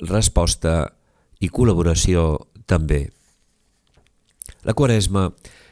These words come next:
és camí cap a la Pasqua, i si Déu vol, hi arribarem.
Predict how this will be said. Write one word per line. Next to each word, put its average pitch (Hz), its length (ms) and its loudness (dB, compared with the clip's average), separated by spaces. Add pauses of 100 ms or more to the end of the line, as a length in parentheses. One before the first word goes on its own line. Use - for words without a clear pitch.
és 95 460 0 (180)
camí 101 460 -2 (100)
cap 120 220 -2
a 113 80 0
la 113 100 -2
Pasqua, 76 460 0 (920)
i 110 80 0
si 87 220 0
Déu 78 240 0 (100)
vol, 135 400 0
hi 85 240 -2
arribarem. 78 600 0